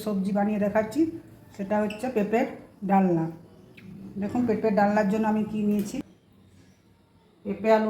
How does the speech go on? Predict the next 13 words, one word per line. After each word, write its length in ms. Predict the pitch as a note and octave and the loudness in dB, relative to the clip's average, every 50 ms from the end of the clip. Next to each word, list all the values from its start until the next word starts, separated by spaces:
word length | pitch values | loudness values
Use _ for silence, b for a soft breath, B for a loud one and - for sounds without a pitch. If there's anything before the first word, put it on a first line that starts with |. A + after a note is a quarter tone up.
| G#3+ | 0
আমি 100 | G#3+ G#3+ G#3+ | 0 0 0
কেটে 180 | G#3 G3 - G#3+ A3 | -2 0 0 0 0
নিয়েছি 220 | A3 A3 - - A#3 G3+ | 0 -2 -4 -4 -2 0
ডুমো 160 | G#3 G3+ G#3 G#3 | 0 2 2 2
ডুমো 160 | G#3 G#3+ G#3+ G#3 G#3+ | 2 2 0 0 0
করে, 140 | A3+ - - - - - - _ _ _ _ _ _ _ _ _ _ _ _ _ _ _ _ _ _ _ _ _ _ _ _ _ _ _ _ _ _ _ _ _ _ _ _ _ _ _ _ _ - _ - - - - E3+ | -2 -4 -4 -6 -10 -16 -20 _ _ _ _ _ _ _ _ _ _ _ _ _ _ _ _ _ _ _ _ _ _ _ _ _ _ _ _ _ _ _ _ _ _ _ _ _ _ _ _ _ -20 _ -20 -20 -20 -20 -20
একটু 160 | E3+ - G#3 G3+ - | -10 -8 -8 -8 -2
ছোলার 240 | G3+ G#3 G#3+ A3 G#3 F#3+ | 0 2 4 4 4 4
ডাল 160 | F#3+ G#3 G3+ G#3 G3+ G3 | 4 4 4 4 2 2
ভিজিয়ে 240 | G3 F3+ G#3+ A3+ A3 | 0 0 0 -2 -4
নিয়েছি, 280 | A3+ A3+ G#3+ - - C#4 - - - - _ _ _ _ _ _ _ _ _ _ _ - F#3+ | -4 -6 -6 -8 -8 -10 -10 -12 -16 -20 _ _ _ _ _ _ _ _ _ _ _ -12 -6
আদা 140 | F3+ G3+ G3+ G#3 | -2 0 2 2
লঙ্কা 260 | G#3+ G#3 G#3 - | 2 0 0 -4